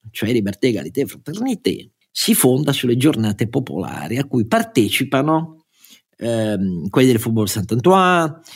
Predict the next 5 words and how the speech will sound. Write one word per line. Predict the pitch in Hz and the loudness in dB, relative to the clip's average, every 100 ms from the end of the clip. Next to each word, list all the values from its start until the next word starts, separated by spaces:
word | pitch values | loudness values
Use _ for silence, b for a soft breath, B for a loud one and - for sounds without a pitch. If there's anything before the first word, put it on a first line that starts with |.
| B - | B -2
cioè | 127 117 - _ _ - | 0 0 -2 _ _ 2
i | 208 | 6
lavoratori | 190 185 180 185 - 98 71 71 - _ _ _ _ _ _ _ - | 6 8 6 4 -2 -6 -6 -16 -18 _ _ _ _ _ _ _ -14
che | - 151 | 0 2
diventano | 196 160 101 113 160 202 208 - | 4 2 2 2 4 4 4 -2